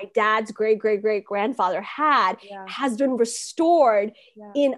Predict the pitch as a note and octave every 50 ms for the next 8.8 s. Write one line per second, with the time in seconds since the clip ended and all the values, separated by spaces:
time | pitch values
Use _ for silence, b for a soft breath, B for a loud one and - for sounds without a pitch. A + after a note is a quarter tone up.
0 | - - A3+ A3+ A3+ G#3+ - - - G3 F3+ - - - - - - - _ _
1 | _ _ _ _ _ _ _ _ G3+ G3 F#3 F#3 - - A#3 C4 - C4 A3 G#3
2 | - _ A3 F#3+ F#3+ F3+ F#3+ G3+ - - D#4 F#4+ G4+ - G#4 G#4 - C4+ B3 -
3 | - - F#3 G3+ G#3+ F#3+ E3+ D#3 E3+ D#3+ - - _ _ _ _ _ _ _ _
4 | _ - A#3 B3+ A#3 G#3 B3+ C4+ E4+ G#4 F#4 - - - _ _ B3 A#3 - -
5 | A#3 B3 A#3+ A3 G#3 - F#3 - - C4+ B3 B3 A#3+ B3 A3+ F3+ F#3 F3+ G#3 A3
6 | A3 G#3+ G#3+ - - - - A3 A#3 B3+ C#4 B3+ A3 - _ - G3+ G3+ G3+ F#3
7 | - G3 E3 E3+ F3+ F3 F3 _ G3+ F3 F3 E3+ E3 _ _ _ _ _ _ _
8 | _ _ _ _ _ _ _ _ _ _ A#3+ B3+ B3 B3 -